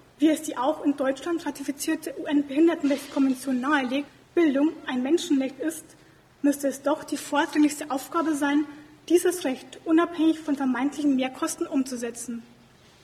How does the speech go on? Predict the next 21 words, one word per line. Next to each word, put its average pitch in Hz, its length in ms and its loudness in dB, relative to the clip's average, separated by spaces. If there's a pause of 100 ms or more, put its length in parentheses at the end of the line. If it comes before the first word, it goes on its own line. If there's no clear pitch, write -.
(800)
Mit 285 160 2
dem 269 80 2
Verweis 262 440 0
auf - 160 -6
die 294 100 -6
vorhandenen 285 540 2
Ressourcen, 285 640 -2 (500)
sei 277 200 0
es 285 120 -2
in 269 160 0
finanzieller, 269 720 -2 (260)
organisatorischer 294 1040 -2 (420)
oder 294 200 2
personeller 277 460 0
Hinsicht, 285 500 2 (400)
wird 277 120 0
jedoch 302 320 0
quasi 285 440 -2
die - 80 -12
Beweislast 262 720 -4
umgedreht. 240 520 -4